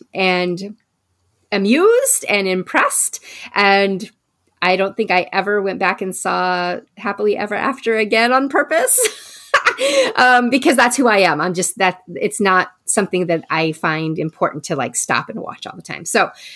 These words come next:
um, that being said, that's my take on it is, is it's okay. It's just uninspired, um,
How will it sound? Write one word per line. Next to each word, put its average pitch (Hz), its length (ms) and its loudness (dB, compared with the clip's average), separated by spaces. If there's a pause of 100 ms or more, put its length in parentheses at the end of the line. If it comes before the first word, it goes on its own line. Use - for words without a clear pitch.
(140)
um, 190 580 2 (360)
that 285 160 4
being 349 140 4
said, 262 180 2
that's 240 220 0
my 233 100 2
take 233 280 0
on 220 160 2
it 226 200 -2
is, 202 180 -4 (140)
is 202 140 0
it's 214 160 2
okay. 190 400 2
It's 190 160 -2
just 196 240 -4
uninspired, 175 840 2
um, 151 540 -4